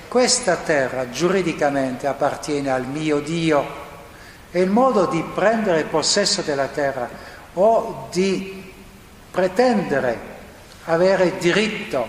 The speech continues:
a questa terra. Questa terra ormai appartiene al mio Dio, quindi è una presa di possesso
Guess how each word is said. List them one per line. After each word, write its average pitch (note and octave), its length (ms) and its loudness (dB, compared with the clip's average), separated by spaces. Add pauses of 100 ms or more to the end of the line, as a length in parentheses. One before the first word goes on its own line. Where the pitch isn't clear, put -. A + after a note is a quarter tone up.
(340)
a D3+ 140 -2
questa C#3 320 -4
terra. B2 440 -2 (360)
Questa F#3+ 320 2
terra F#3+ 420 4
ormai E3+ 480 4
appartiene D3+ 600 0
al C3+ 140 2
mio F3+ 300 2
Dio, A#2+ 340 -6 (380)
quindi G3 220 -2
è F3+ 160 4
una E3+ 160 2
presa G3+ 400 2
di E3+ 100 -2
possesso E3+ 640 2